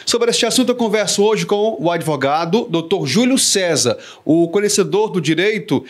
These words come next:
ele vai explicar pra gente até que ponto isso pode ser feito, até que ponto é legítima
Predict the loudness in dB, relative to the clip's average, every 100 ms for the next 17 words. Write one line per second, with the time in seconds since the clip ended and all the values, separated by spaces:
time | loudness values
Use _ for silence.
0 | -8 -2 0 0 -2 -2 -2 -2 -4 -2
1 | 0 0 0 -2 -2 -2 -4 -4 -2 0
2 | 2 2 2 0 0 0 0 0 -4 -6
3 | -10 -12 -6 -4 -2 -4 -2 -2 -2 -2
4 | -2 0 0 0 0 0 2 2 0